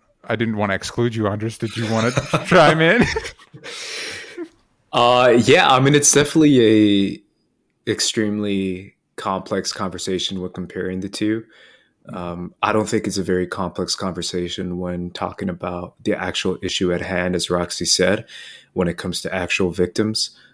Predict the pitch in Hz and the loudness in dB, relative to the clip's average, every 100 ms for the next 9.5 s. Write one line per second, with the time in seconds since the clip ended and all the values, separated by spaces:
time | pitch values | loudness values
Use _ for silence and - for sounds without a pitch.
0 | _ 101 - 92 90 87 101 92 90 - | _ -6 -2 0 2 0 0 2 0 0
1 | 90 90 95 95 - 101 95 92 92 - | 2 4 4 4 0 -2 0 2 2 0
2 | 90 87 - 90 98 - 95 87 92 92 | -8 -6 -2 -2 -2 -4 -6 -2 0 0
3 | - 95 - - - - - 95 101 113 | -2 -8 -8 -10 -10 -12 -4 -2 -2 -4
4 | - 127 131 147 147 107 95 - 120 139 | -8 -8 -8 -8 -8 -4 -2 0 0 -4
5 | 135 - - _ _ - 98 90 87 - | -8 -20 -20 _ _ -4 0 0 -2 0
6 | 101 101 101 - 104 101 98 95 - 104 | 2 2 2 -2 2 4 4 0 -2 0
7 | 95 - - 110 98 98 95 95 90 - | 2 0 -2 -2 -2 -2 0 -2 -2 -4
8 | - 92 - 92 92 92 87 92 92 85 | -2 -2 -2 -2 -2 -2 -2 -2 -2 -4
9 | 95 98 107 117 127 | -4 -2 -2 -4 -6